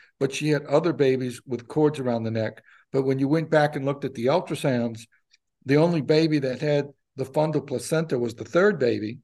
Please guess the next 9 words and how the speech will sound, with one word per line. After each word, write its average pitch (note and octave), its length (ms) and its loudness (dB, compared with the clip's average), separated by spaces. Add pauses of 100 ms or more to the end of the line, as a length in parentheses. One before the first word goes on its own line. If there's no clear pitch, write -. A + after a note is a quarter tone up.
(680)
And B2 200 -4
so, C3 400 0
uh, A#2+ 220 -2
what D3+ 240 0
is B2+ 160 2
depicted D#3+ 580 -4
in A#2+ 200 -4
the A2 60 -8
diagram C3 760 0